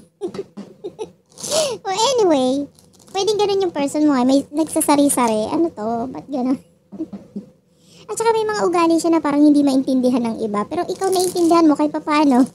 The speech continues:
<laughs> Saltik meets in, ah, Abnoy. O, di ba? Yung person mo si Abnoy, ikaw si Saltik.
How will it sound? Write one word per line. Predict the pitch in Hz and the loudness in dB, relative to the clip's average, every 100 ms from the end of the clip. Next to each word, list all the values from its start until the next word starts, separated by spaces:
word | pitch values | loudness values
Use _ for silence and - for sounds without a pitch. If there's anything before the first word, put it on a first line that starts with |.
| _ | _
<laughs> | 359 392 - 381 440 - 392 - - - 349 - - - _ 539 622 571 466 - 539 554 - | 0 0 -2 -4 -6 -8 -16 -12 -14 -12 -16 -14 -18 -18 _ -4 -2 0 -2 -6 -8 -8 -2
Saltik | 403 392 427 392 | 0 0 -2 -4
meets | 349 349 339 - | -2 -2 -2 -6
in, | 320 262 254 - | -4 -4 -8 -6
ah, | 285 277 - | -4 -4 -2
Abnoy. | 262 269 254 220 220 | 0 2 2 0 -2
O, | 240 | -2
di | 240 | 0
ba? | |
Yung | 254 294 | 0 0
person | 339 359 | 0 0
mo | 359 | 0
si | - | -2
Abnoy, | 277 247 240 240 | -4 -4 -2 -2
ikaw | 254 285 | 0 -4
si | |
Saltik. | - 254 220 220 240 208 | -4 -2 -2 -4 -4 -4